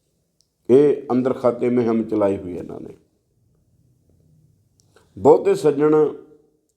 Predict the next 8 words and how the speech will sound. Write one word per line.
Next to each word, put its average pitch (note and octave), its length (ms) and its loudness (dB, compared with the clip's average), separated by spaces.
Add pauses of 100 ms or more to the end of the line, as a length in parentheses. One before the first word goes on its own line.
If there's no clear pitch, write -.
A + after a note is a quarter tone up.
ਡਰਦੇ B2 480 2
ਨੇ C#3+ 220 0
ਗੁੰਡਾਗਰਦੀ A#2+ 640 0
ਤੋਂ। A#2 220 -6 (2500)
ਅੱਜ C#3 280 4 (600)
ਜਿੰਨੀ C#3+ 420 0
ਗੱਲਬਾਤ C3+ 580 2
ਮੇਰੀ B2 360 0